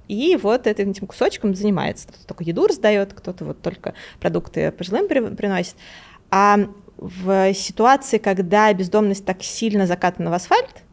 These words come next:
у нас, сути, слишком много задач. И поэтому задача привлечения пожертвований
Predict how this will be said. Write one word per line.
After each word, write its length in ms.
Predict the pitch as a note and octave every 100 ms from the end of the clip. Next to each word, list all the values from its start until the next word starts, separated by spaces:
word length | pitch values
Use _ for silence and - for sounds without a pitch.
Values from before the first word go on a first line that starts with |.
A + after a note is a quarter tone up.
| -
у 60 | G#3+
нас, 100 | A3
сути, 160 | B3+
слишком 320 | G#3+ C4 B3 G#3+
много 220 | A#3+ A3
задач. 440 | G3+ F#3+ - - - - - - -
И 60 |
поэтому 840 | - G3 A#3+ - A#3 G#3+ G#3+ G#3+ G3+ -
задача 760 | F#3+ F#3 G3+ G3+ A3+ A3+ A#3 -
привлечения 1000 | - F#3+ F#3 F3+ A#3 G#3+ G3+ F#3 F3 -
пожертвований 920 | - G3 F#4 A#4 A#3 G3+ F3+ E3+ -